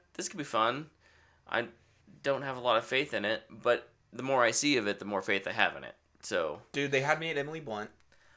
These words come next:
Speaker 2: I know. Creature of habit. But, uh, and then they just doubled down when they have comedic Ryan Gosling.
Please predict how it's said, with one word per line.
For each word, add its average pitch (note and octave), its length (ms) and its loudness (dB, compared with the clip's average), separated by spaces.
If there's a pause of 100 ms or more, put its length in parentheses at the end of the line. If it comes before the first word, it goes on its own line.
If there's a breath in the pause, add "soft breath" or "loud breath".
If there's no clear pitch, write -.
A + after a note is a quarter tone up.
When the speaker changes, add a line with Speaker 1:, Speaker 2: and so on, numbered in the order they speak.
(600)
Speaker 2:
I C3+ 120 -2
know. D#3 280 0 (1300 soft breath)
Creature A#2+ 260 0
of A#2+ 80 0
habit. G2+ 400 -4 (380)
But, A#2+ 180 4
uh, G#2+ 300 2 (1800)
and B2 160 -6
then B2 140 -2
they A#2+ 120 0
just A#2 280 -4
doubled A#2 320 0
down G#2 280 0
when G2 200 -10
they G2+ 100 -6
have G2 260 -6
comedic F#2 440 -10
Ryan C2+ 220 -8
Gosling. - 420 -12